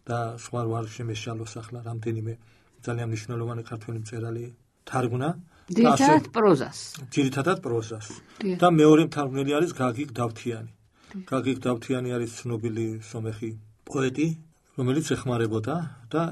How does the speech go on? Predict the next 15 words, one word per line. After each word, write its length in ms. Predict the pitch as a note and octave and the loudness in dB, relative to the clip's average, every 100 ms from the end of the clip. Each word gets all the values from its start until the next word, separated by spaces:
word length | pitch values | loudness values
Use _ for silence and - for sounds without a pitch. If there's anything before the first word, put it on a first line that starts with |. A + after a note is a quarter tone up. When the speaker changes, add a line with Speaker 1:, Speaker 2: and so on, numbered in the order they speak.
| - | -4
Speaker 1:
ერთად 420 | A#2 A2 A#2 - | -6 -4 -6 -8
თარგმნეს. 540 | - A2+ G#2+ G#2+ A2+ - | -10 -10 -8 -8 -10 -10
წიგნის 300 | - B2+ B2+ | -4 -4 -2
რედაქტორი 540 | B2+ A#2 A#2+ - B2+ B2+ | -2 -2 -4 -2 0 2
არის 300 | C3+ D3+ D#3 - - _ _ - | 0 -2 -6 -14 -20 _ _ -6
ლეონ 280 | B2 C3 | -4 -2
ანანიანი, 600 | C3 A2+ A2+ A2 A2 G#2+ A#2 | -2 -2 -2 -2 -4 -6 -10
მწერალთა 460 | - - A#2 A2+ A#2+ | -12 -8 -6 -6 -8
კავშირის 360 | A2 A#2 B2+ | -12 -10 -10
თავმჯდომარე 540 | - A2 G#2 A2+ A#2 B2+ | -10 -12 -8 -8 -8 -10
სომხეთის, 560 | - A2+ A#2 A2+ D3+ D3 | -8 -8 -4 -4 -4 -6
რომელიც 300 | A#2+ A#2 A#2 | -8 -8 -10
ამჟამად 380 | G#2+ A2+ A#2 | -12 -10 -12
სამწუხაროდ 560 | A#2 A#2 A2 - B2+ C3 - - - - - | -14 -16 -16 -18 -18 -18 -20 -20 -20 -20 -16
გარდაიცვალა. 800 | - A2 A2 A2 G#2+ - A2 A#2 | -6 -4 -2 -4 -4 -12 -12 -14